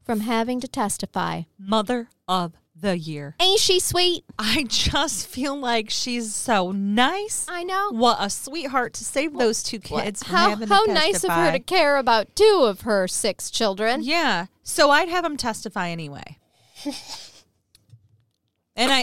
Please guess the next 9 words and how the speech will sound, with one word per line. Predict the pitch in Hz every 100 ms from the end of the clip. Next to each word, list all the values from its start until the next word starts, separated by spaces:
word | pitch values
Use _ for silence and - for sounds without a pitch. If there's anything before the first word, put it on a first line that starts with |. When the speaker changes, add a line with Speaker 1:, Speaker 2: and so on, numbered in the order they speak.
| -
Speaker 2:
and, | 254 -
and | 622 254
I |
have | 262 523 185 - 453 - _
in | 220 214
other | 196 180
cases. | - 185 - - - - -
So | 254 339 302 - - - - 208
that | 262 370